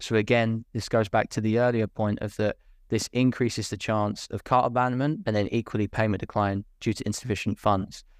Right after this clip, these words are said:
So we have a platform that provides two solutions, spreading payments across multiple cards for a single payment. So how this product works is it enables customers to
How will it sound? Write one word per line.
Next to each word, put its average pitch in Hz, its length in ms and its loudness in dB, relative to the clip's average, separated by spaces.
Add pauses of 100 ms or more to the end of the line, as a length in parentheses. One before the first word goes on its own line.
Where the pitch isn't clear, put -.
(180)
So 117 200 2
we 147 220 4
have 131 360 0
a 120 60 -6
platform 107 580 0
that 104 120 -6
provides 107 440 0
two 147 180 0
solutions, 113 760 -2 (280)
spreading 156 420 0
payments 127 380 -2
across - 320 -4
multiple 117 400 -4
cards 117 420 2
for 117 160 -4
a 101 60 -2
single 104 340 0
payment. 107 460 -2 (340)
So - 140 -2
how 127 160 4
this 123 160 0
product 117 300 2
works 113 320 2
is - 120 -8
it 113 80 -2
enables 110 500 0
customers 110 560 -2
to 107 300 0